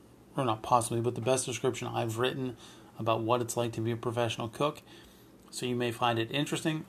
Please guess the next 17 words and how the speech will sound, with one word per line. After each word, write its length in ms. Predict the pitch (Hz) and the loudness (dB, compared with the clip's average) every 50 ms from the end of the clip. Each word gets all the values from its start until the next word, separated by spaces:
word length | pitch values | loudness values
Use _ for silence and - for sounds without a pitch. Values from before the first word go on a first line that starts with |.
| - - | -2 0
I 80 | 127 | 0
don't 100 | 117 113 | 2 2
know, 200 | 117 110 110 110 113 - - | 2 2 0 -2 -4 -10 -4
but 120 | - 139 120 | -4 0 0
this 160 | 135 123 110 | 2 2 2
is 60 | 120 | 0
what 180 | 113 110 110 104 | 0 0 0 0
I 60 | 104 | -2
wrote 240 | 104 107 107 107 - | -2 -4 -6 -8 -8
today. 240 | - - - - - - - - - - - - - - - - - | -10 -10 -10 -12 -12 -14 -18 -18 -16 -16 -18 -18 -18 -20 -14 0 2
Um, 220 | 120 120 120 120 | 4 4 4 4
and 120 | 123 123 123 | 2 0 2
I 20 | |
will 220 | 131 135 151 170 165 | 4 8 8 8 8
say 160 | 165 160 147 | 8 4 4
that 240 | 139 139 131 117 - | 4 2 0 0 0
this 380 | 143 147 143 - - - - | 0 2 4 2 2 2 -2